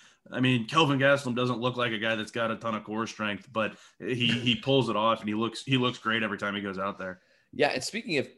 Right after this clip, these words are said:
Speaker 2: uh, double legs, uh, six takedowns. This is the most we've seen wrestling from him in a while, and I don't get why he never uses wrestling more. I think,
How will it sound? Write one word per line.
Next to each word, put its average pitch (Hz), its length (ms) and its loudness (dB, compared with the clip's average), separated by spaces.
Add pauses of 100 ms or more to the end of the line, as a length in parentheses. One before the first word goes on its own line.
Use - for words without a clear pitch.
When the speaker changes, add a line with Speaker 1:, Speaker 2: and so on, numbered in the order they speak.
Speaker 2:
uh, 110 320 4 (220)
double 127 340 4
legs, 107 440 0
uh, 120 420 6
six - 340 0
takedowns. 147 680 2
This 190 180 0
is - 60 -6
the 226 80 -4
most 180 480 0
we've 151 180 -8
seen 147 260 -4
wrestling 127 340 4
from 110 180 -4
him 113 200 -2
in 104 80 0
a 101 60 2
while, 110 420 6 (420)
and 156 220 4
I 180 120 4
don't 185 180 6
get 135 140 4
why 127 160 6
he 123 60 2
never 127 160 2
uses 135 400 -2
wrestling 135 340 2
more. 127 280 6
I 127 120 6
think, 127 440 0